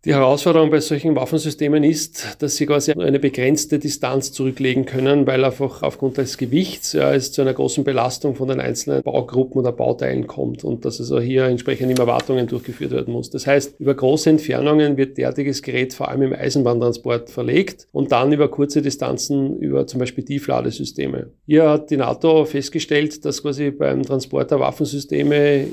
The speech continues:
in die Ukraine es durchaus Herausforderungen gibt, Stichwort Aufklärung der Russen und auch Verluste erlitten worden sind. Das heißt, man versucht vor allem quasi aus benachbarten Ländern, in diesem Fall konkret Polen, nach einer Anlieferung entsprechend mit Eisenbahntransport diese Fahrzeuge zum Beispiel im Einzeltransport auf Tiefladern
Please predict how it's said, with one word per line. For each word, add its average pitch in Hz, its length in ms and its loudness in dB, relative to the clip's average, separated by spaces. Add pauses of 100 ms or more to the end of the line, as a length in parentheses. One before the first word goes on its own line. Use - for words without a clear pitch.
in 151 120 -2
die 160 100 2
Ukraine 143 460 2
es 139 200 2
durchaus 135 280 -4
Herausforderungen 143 720 -2
gibt, 151 200 -4
Stichwort 139 400 -6
Aufklärung 131 480 -2
der 127 120 -6
Russen 151 360 0
und 147 180 2
auch 139 240 -2
Verluste 139 280 -2 (120)
erlitten 147 360 -2
worden 156 180 2
sind. 165 280 -2
Das 147 140 -6
heißt, 139 140 -6
man - 120 -4
versucht 151 400 -6
vor 139 160 -6
allem 139 300 0 (360)
quasi 139 240 -2
aus 135 300 0
benachbarten 131 640 -2
Ländern, 143 380 4
in 147 80 2
diesem 139 240 -6
Fall 139 160 -2
konkret 135 440 -4
Polen, 175 520 2 (300)
nach 135 200 -2
einer 151 280 4
Anlieferung 151 680 4
entsprechend 147 440 -4
mit 135 140 -4
Eisenbahntransport 143 840 -2
diese 147 200 -6
Fahrzeuge 139 400 -2
zum 147 140 -6
Beispiel 143 260 -2
im - 40 -6
Einzeltransport 139 1300 -2
auf 139 100 0
Tiefladern 139 760 0